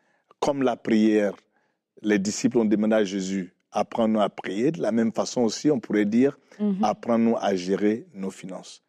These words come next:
Speaker 1: L'intelligence financière, c'est la porte d'entrée lorsque tu veux être un bon gérant de ce que Dieu t'a confié.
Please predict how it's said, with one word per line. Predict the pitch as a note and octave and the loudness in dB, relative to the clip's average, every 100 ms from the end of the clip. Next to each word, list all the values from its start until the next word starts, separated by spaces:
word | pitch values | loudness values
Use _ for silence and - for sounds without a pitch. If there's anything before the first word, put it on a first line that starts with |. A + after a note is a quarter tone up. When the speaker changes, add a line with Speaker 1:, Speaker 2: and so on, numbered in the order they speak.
| _ _ _ _ | _ _ _ _
Speaker 1:
L'intelligence | - B2 A#2+ B2+ F3+ A2+ | 0 0 0 0 -2 -2
financière, | C#3 A#2 - C3 C3 | -6 -6 2 2 2
c'est | - G#2+ G#2+ - _ | 2 2 2 -4 _
la | A2 A2+ | -2 -2
porte | - C3+ A2+ | 0 -2 0
d'entrée | G#2+ G2+ - G2 - _ _ _ _ A2 | -2 -4 -6 -10 -12 _ _ _ _ 0
lorsque | A2 B2 A#2 - A2+ | 2 2 -2 -2 -2
tu | G#2 - | 0 -6
veux | G2+ A2 | 2 4
être | A2+ G#2+ - | 4 2 -2
un | G#2+ G#2 | 0 4
bon | G2 G#2+ A2 | 4 2 0
gérant | F#2+ G2+ G2 G#2 G#2+ - _ _ | 0 0 0 0 -4 -8 _ _
de | - G2+ | -4 -4
ce | - | 0
que | A#2 | 0
Dieu | G2+ G#2 | 0 -2
t'a | G2+ G#2 | -4 -6
confié. | - F#2+ F2 - G2+ G2 | -6 -12 -14 -14 -16 -16